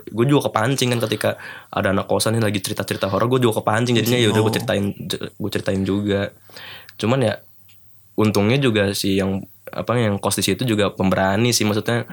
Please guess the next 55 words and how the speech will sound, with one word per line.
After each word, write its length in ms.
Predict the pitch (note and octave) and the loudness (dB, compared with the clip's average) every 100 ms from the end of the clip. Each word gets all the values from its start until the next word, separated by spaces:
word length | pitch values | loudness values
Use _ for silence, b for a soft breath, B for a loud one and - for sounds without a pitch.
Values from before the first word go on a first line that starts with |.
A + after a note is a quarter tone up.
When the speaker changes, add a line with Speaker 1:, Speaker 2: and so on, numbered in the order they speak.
| - | -10
Speaker 2:
Ya 160 | G#2 | -4
Speaker 1:
si 80 | G#2 | 0
Speaker 2:
udahlah, 240 | G#2+ C3+ | 2 2
bodo 240 | B2+ A#2 A2+ | 2 2 4
amat, 160 | C3+ | 2
Speaker 1:
Mm-mm, 80 | - | 2
Speaker 2:
gua 80 | A#2+ | 2
udah 140 | A#2 A2+ | 4 4
Speaker 1:
bodo 80 | |
Speaker 2:
bayar 140 | A2+ A2 | 4 4
Speaker 1:
amat, 80 | G2 A2+ | 2 2
Speaker 2:
ini, 100 | A#2 D3+ A2+ | 2 2 4
Speaker 1:
iya. 200 | B2 A#2 A#2 | 2 2 0
Speaker 2:
gitu, 80 | A2+ | -2
gitu. 560 | B2 - - - - | -8 -12 -14 -14 -4
Lu 80 | A2+ D3+ | 0 2
numpang 320 | C#3+ D3+ D3+ | 2 2 0
di 120 | C#3 B2 | 0 0
sini, 240 | C#3 C#3+ C#3 | -2 0 0
gua 140 | A#2 A2 | 2 2
yang 100 | G#2+ | 2
bayar, 320 | G#2 G#2+ C#3+ | 4 4 4
Speaker 1:
Iya, 60 | |
Speaker 2:
gitu. 160 | C3 B2 A#2 G2 | 4 4 4 2
Speaker 1:
emang 160 | C3 | 2
lu 100 | C#3 C3 | 2 2
bayar 380 | F2+ F2 F2 A2 | 0 0 0 0
gitu 320 | G2+ G2+ C3 | 2 0 2
Speaker 2:
Iya, 240 | A#2+ B2 | 2 4
Speaker 1:
kan. 20 | G2+ | 2
Speaker 2:
kalau 160 | A#2+ | 2
ikut 220 | A#2 B2 | 2 0
Speaker 1:
Mm. 80 | A#2 | 0
Speaker 2:
bayar 260 | B2 G#2 C3+ | 2 4 2
di 100 | C#3 | 2
sini, 240 | B2+ - C3+ - | -2 -2 -4 -6
ya 120 | - A#2 | -10 -6
gak 160 | A2 | -4
apa-apa, 300 | G#2+ - - D#3 | -4 -6 -4 -2
gitu. 160 | C#3+ A2 | 0 0
Speaker 1:
Iya, 200 | A2+ A2 G#2+ | -2 -4 -6
ya 220 | - G2+ | -6 -6
terus 320 | G#2+ A#2 - _ - - - B B _ | -4 -8 -10 _ -20 -20 -20 B B _
udah 220 | - G#2+ | -4 -2
sih, 280 | A2+ B2+ B2 F2 G2+ - - - | 0 2 2 0 -6 -8 -18 -6
gue 160 | G#2+ | -2
berusaha 280 | B2 G#2 G2+ | 0 0 2
buat 120 | G2+ F#2+ | 2 0
stay 300 | - F2 F2 | 0 -2 -4
cool, 240 | - A2+ | -2 0
gimana, 720 | G#2+ F#2+ F#2+ G2 G2 G2 - | 0 0 -2 -2 -2 -4 -4
gimana 360 | - G#2+ A2+ A#2 | -2 0 2 0
caranya 360 | A#2 A2+ A2+ | 0 0 0
buat 240 | A2+ G#2+ - | 0 0 0
gue 240 | A2+ A#2+ | 0 0